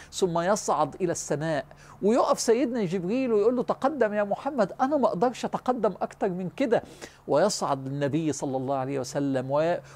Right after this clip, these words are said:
ويمر في السماء السابعة على سيدنا إبراهيم، ثم يقف بين يدي الله سبحانه وتعالى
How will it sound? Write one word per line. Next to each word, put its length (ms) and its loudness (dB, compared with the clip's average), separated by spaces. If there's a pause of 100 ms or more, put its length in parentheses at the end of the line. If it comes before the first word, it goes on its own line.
ويمر 540 6
في 80 -8
السماء 460 0
السابعة 400 0
على 220 0
سيدنا 500 -2
إبراهيم، 400 0
ثم 260 -2
يقف 320 4
بين 340 0
يدي 380 0
الله 240 0
سبحانه 600 -4
وتعالى 580 0